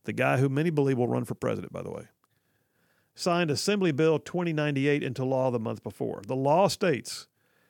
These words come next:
that disseminating misinformation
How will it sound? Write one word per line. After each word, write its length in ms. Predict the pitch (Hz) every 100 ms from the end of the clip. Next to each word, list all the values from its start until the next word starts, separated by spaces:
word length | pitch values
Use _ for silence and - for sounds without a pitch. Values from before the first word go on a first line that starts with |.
| _ -
that 180 | 147 139
disseminating 840 | 135 - 202 208 165 147 135 113
misinformation 960 | 156 180 202 180 175 175 170 180 160